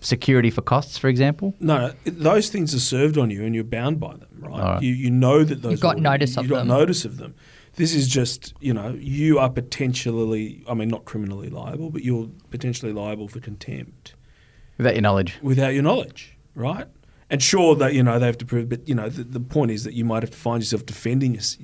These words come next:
Speaker 2: against the contempt allegation. I also, there's certainly, particularly for commercial and confidence matters, there's certainly a need to protect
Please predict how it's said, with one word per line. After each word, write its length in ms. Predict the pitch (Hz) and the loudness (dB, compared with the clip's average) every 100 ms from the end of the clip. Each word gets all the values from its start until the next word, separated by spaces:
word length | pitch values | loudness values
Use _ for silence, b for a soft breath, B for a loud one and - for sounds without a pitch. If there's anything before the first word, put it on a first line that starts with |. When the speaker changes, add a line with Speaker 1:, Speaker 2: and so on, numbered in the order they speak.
| - | -10
Speaker 2:
against 360 | 127 120 104 - | -6 -6 -6 -10
the 60 | |
contempt 440 | - 101 - 110 - | -10 -12 -10 -12 -12
allegation. 640 | - 110 101 - - - _ B B B B B B B B B | -12 -12 -12 -16 -18 -20 _ B B B B B B B B B
I 100 | 180 | 2
also, 440 | 196 220 226 233 208 - 208 | 6 6 8 6 6 0 -2
there's 220 | 175 175 | 0 2
certainly, 680 | - - 220 214 170 143 123 | 2 6 8 8 6 4 2
particularly 680 | 127 139 151 165 175 147 117 | 0 -6 -6 -4 0 2 0
for 180 | - 131 | -4 -8
commercial 500 | 127 117 110 110 113 | -2 0 0 0 -4
and 100 | 101 | -6
confidence 540 | - 101 95 98 95 | -6 -8 -8 -10 -10
matters, 300 | 98 95 117 | -10 -12 -14
there's 200 | 123 110 | -8 -4
certainly 480 | - - 139 120 101 | 0 2 0 0 -4
a 60 | 95 | -6
need 300 | 92 123 - | -8 -12 -14
to 60 | - | -20
protect 720 | - - - - - - | -16 -14 -14 -16 -18 -18